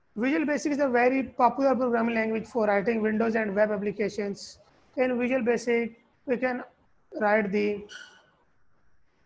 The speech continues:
games, education programs, science, arts, engineering,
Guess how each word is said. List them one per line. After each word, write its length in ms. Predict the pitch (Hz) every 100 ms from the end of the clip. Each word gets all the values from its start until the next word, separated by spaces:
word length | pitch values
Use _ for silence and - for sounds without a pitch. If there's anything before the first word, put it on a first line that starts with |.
| _ _ _ 269
games, 580 | 196 220 220 220 - - _ _ -
education 540 | 214 226 240 233 240
programs, 680 | 226 226 214 214 214 214 -
science, 680 | - 220 220 220 220 220 - -
arts, 640 | 214 214 214 214 - - - - - - 302
engineering, 760 | 226 202 226 220 220 220 214